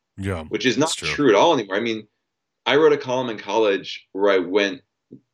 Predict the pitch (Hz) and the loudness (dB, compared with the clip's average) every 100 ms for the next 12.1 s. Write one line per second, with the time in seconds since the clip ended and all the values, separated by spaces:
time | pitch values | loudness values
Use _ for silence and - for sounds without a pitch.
0 | _ _ - - 98 92 87 80 - - | _ _ -18 -6 -2 0 0 -2 -10 -6
1 | 80 80 - - - _ - _ _ _ | -6 -6 -10 -8 -14 _ -12 _ _ _
2 | _ - 90 - 127 107 101 _ - 107 | _ -4 -4 2 2 2 -6 _ -12 -2
3 | 120 101 - 143 123 80 - - _ _ | -2 0 4 4 4 -4 -6 -20 _ _
4 | - - _ 101 101 113 139 95 82 82 | -20 -20 _ 0 4 6 6 4 0 -2
5 | 90 101 101 160 - - 208 233 98 80 | -2 -6 -6 -6 -6 0 2 2 -4 -8
6 | - 113 127 120 - _ _ _ - 131 | -6 -6 -6 -10 -16 _ _ _ -4 0
7 | 180 190 156 147 139 131 131 110 - 113 | 0 0 -6 0 0 0 -2 -10 -6 -2
8 | 131 135 107 95 87 104 101 101 98 95 | -2 -2 -2 -2 -2 -6 -2 -4 -2 -4
9 | - 90 127 135 80 - - - - 95 | -4 2 2 2 -8 -12 -10 -6 -6 -6
10 | 98 113 - - 175 190 - 87 - - | -8 -8 -8 0 0 0 -2 -2 -2 -8
11 | - - _ _ _ 95 107 135 185 170 | -10 -18 _ _ _ -2 2 6 6 4
12 | 180 | -6